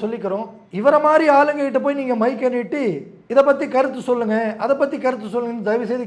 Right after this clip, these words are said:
கேட்காதீங்க. ஏன்னா இவர்கள்லாம் தமிழ்நாட்டுக்கு துரோகி என்று மக்களுக்கே தெரியும். இவர்கள் தமிழ்நாட்டுடைய மக்கள் மீது எந்த விதமான நலன்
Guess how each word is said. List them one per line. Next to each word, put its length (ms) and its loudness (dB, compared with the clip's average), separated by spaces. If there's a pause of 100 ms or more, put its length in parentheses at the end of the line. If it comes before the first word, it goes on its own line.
கேட்காதீங்க. 460 -4 (120)
ஏன்னா 120 2 (100)
இவர்கள்லாம் 560 2 (100)
தமிழ்நாட்டுக்கு 680 0 (300)
துரோகி 360 2 (100)
என்று 180 -6 (140)
மக்களுக்கே 500 -2
தெரியும். 280 -6 (340)
இவர்கள் 340 2 (100)
தமிழ்நாட்டுடைய 760 2 (140)
மக்கள் 360 0
மீது 200 -2 (200)
எந்த 180 -6 (100)
விதமான 480 0 (500)
நலன் 300 2